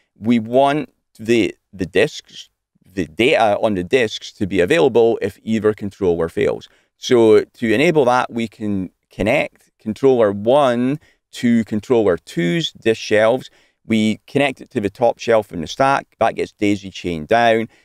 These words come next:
And again, we've got that second connection. That's our M P H A, multipath high availability connection.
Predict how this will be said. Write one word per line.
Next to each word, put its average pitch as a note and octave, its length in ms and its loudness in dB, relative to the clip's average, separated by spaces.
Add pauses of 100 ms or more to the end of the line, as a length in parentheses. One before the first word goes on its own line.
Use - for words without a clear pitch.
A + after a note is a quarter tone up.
(120)
And G2+ 140 0
again, A2+ 240 0
we've A2 120 -2
got - 200 0
that E2+ 200 -2
second A2 520 -6
connection. A2 540 -2
That's G#2+ 260 -2
our F#2 180 2
M G#2+ 240 -2
P G#2 260 -12
H D#2+ 300 -6
A, C3 240 4 (280)
multipath G#2 680 -2
high F#2 240 -2
availability F2 880 -2
connection. - 680 -8